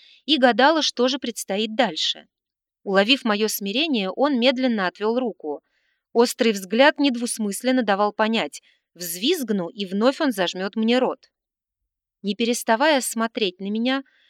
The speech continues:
мужчина стремительно переметнулся к своему патронташу и ловким движением обернул его вокруг своего торса.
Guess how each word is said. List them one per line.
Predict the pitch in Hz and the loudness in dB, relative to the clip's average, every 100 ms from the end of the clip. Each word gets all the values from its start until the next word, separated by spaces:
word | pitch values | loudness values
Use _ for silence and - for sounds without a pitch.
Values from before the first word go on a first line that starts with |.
| _ | _
мужчина | - 226 - 339 311 | -2 2 4 4 2
стремительно | - - 233 269 277 254 233 | 0 -2 0 0 0 0 0
переметнулся | 233 220 220 254 277 - 247 | 0 0 0 -2 -2 -4 -8
к | |
своему | - 208 220 247 | -6 -2 0 -2
патронташу | - - 185 190 302 - 220 185 - - _ | -4 -6 -6 -2 -2 0 -2 -4 -10 -20 _
и | 311 | 2
ловким | 339 349 - 311 | 4 4 2 -2
движением | 220 226 214 285 277 233 | 0 0 4 4 4 2
обернул | 196 202 220 277 | 2 0 0 0
его | 247 226 | 0 2
вокруг | 196 - 247 | 2 2 -2
своего | - 208 220 247 | -4 -2 0 0
торса. | - 277 175 - 160 | 0 0 0 -6 -10